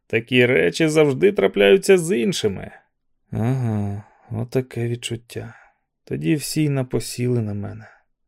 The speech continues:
Уже не як у крайню дату відмови, коли тільки й балакали про шкуру невбитого ведмедя і Т.Д. і т.п.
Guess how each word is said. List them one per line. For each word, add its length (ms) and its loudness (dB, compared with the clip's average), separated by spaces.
Уже 420 0
не 200 2
як 260 2
у 60 -2
крайню 400 0
дату 280 0
відмови, 580 -2
коли 300 -2
тільки 340 -2
й 60 2
балакали 600 -2
про 200 -2
шкуру 360 -4
невбитого 600 0
ведмедя 600 -2
і 280 -4
Т.Д. 580 0
і 40 -6
т.п. 500 -8